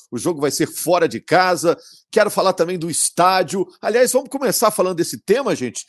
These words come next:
porque é um tema que o torcedor do Galo curte demais. Quando que tem a confirmação, Laura, de que o Atlético vai estrear oficialmente no seu estádio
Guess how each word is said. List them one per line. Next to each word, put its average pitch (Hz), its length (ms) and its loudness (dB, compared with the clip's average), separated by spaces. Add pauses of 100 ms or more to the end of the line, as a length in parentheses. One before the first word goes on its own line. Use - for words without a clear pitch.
(180)
porque - 160 -4
é - 20 2
um 254 60 -2
tema 247 340 0
que 240 60 -10
o 226 40 -6
torcedor 208 380 0
do 170 80 0
Galo 196 220 2
curte 202 320 -8
demais. 165 840 2 (500)
Quando 277 280 4
que 247 140 -6
tem 233 160 -4
a 247 80 -2
confirmação, 226 1000 -2
Laura, 123 440 2 (180)
de 131 120 -10
que 156 100 -8
o 190 60 2
Atlético 170 400 -2
vai 165 160 -2
estrear 170 680 0 (200)
oficialmente 135 720 -6
no 147 80 -12
seu 156 160 -6
estádio 156 500 -2